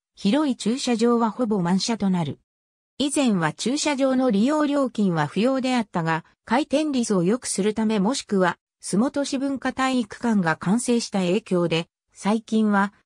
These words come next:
駐車券を受け取りゲートを通らないと駐車できなくなった。駐車券は帰り際に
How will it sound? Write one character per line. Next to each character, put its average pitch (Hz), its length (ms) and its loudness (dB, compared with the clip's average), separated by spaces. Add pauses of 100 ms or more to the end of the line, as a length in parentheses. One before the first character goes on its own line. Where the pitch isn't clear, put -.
駐 285 240 -2
車 302 160 -6
券 247 240 2
を 165 160 4
受 156 160 -2
け 247 40 -2
取 269 200 0
り 247 40 -2
ゲ 277 180 0
ー - 40 -2
ト 170 160 -2
を 165 80 0
通 220 240 0
ら 262 140 2
な 214 100 4
い 190 80 0
と 156 160 -6
駐 240 240 -2
車 262 200 -4
で 254 120 -4
き 285 140 -6
な 277 100 -2
く 185 120 -2
な 165 120 0
っ - 140 -12
た。 - 180 -6 (540)
駐 294 240 0
車 311 180 -2
券 240 260 0
は 165 120 -2
帰 240 260 0
り 247 100 -2
際 202 240 0
に 180 220 -2